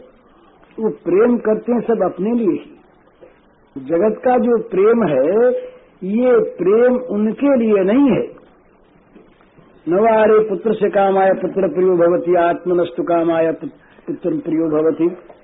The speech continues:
उपनिषद में आया कि ये बेटे से जो बाप प्यार करता है, पत्नी से जो पति प्यार करता है, भाई से जो भाई प्यार करता है,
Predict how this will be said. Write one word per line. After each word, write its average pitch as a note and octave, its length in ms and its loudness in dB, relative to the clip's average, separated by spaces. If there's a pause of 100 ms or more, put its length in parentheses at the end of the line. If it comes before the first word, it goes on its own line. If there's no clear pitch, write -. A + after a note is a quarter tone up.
(160)
उपनिषद D#3+ 460 -2
में E3 140 -2
आया F#3 360 0
कि - 160 -4
ये F3+ 580 2 (640)
बेटे E3+ 460 -2 (100)
से G#3 80 0
जो G#3 180 0
बाप G3+ 260 0 (100)
प्यार F#3+ 240 2
करता D#3+ 560 -2
है, D3+ 140 -6 (1080)
पत्नी A3 360 -2
से G3+ 140 0
जो G#3+ 180 2
पति G3 280 -2
प्यार F#3 320 0
करता E3+ 500 -2
है, G3+ 120 -2
भाई E3+ 340 -2
से F3+ 80 -2
जो F#3+ 140 -2
भाई E3+ 300 -2
प्यार F3 280 0
करता D#3+ 360 -2
है, D#3 340 -2